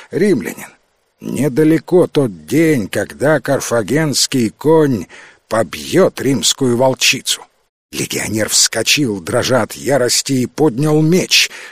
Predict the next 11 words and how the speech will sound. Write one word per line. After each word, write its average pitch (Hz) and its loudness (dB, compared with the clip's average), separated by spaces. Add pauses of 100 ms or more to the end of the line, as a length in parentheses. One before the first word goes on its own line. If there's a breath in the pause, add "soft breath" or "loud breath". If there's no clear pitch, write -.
но - -10
в - -8
ту 151 -2
же 123 0
минуту 123 0 (160 loud breath)
вскрикнул 131 0 (260 soft breath)
и 170 2
упал, 139 0
хватаясь 123 0
за 143 0
горло. - -6